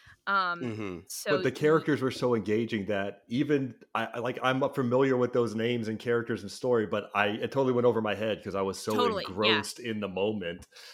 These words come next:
Speaker 1: My husband picked
Speaker 3: Uh,
Speaker 1: it up, and that's the only reason I figured it out. I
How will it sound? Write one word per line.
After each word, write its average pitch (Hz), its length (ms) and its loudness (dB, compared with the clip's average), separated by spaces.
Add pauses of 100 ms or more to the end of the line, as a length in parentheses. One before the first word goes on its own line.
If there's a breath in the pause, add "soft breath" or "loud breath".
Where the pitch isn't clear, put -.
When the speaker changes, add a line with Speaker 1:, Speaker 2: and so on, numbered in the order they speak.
(180 loud breath)
Speaker 1:
My 233 80 2
husband 269 380 0
picked - 160 -2
Speaker 3:
Uh, 214 40 -6
Speaker 1:
it 208 40 0
up, 190 160 2 (120)
and 190 240 -2
that's 196 200 -2
the 214 80 -8
only 202 180 -6
reason 190 220 -4
I 180 80 -4
figured 185 300 -8
it 180 100 -8
out. 175 260 -6
I 226 100 2